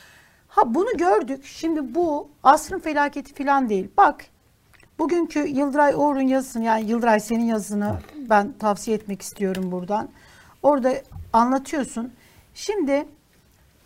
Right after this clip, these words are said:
afad, Süleyman Soylu aslında iki bin on dokuz, Ekim iki bin on dokuzda gitmişler. Türkiye Afet Müdahale Planı dahilinde Maraş'ta gitmişler, bir deprem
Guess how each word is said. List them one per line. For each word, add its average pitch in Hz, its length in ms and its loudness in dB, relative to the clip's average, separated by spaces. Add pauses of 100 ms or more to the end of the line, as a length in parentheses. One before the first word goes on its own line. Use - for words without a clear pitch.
(400)
afad, 277 560 10 (1300)
Süleyman 311 560 2
Soylu 285 640 2 (960)
aslında 262 800 8 (340)
iki 320 260 2
bin 294 120 0
on 285 260 2
dokuz, 226 300 -4
Ekim 285 300 -4
iki 262 220 -8
bin 262 100 -4
on 277 220 0
dokuzda 202 600 -2 (180)
gitmişler. 277 680 -2
Türkiye 311 380 -4
Afet 254 600 0 (260)
Müdahale 254 500 4
Planı 226 480 -2 (100)
dahilinde 220 720 6 (680)
Maraş'ta 302 420 2
gitmişler, 285 500 -4
bir 254 140 -8
deprem 285 420 0